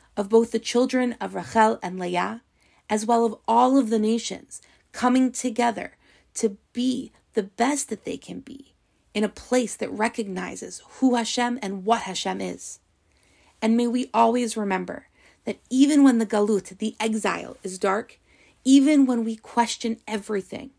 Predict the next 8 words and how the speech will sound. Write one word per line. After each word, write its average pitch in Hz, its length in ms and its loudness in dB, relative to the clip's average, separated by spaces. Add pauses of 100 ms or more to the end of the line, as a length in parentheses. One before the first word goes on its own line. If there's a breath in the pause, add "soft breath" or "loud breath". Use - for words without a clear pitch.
(520 soft breath)
may 226 120 0
we 240 300 -2
always 254 460 2
remember 202 360 0
the 190 140 -4
words 214 460 0
from 247 140 -6
Zechariah 233 520 -4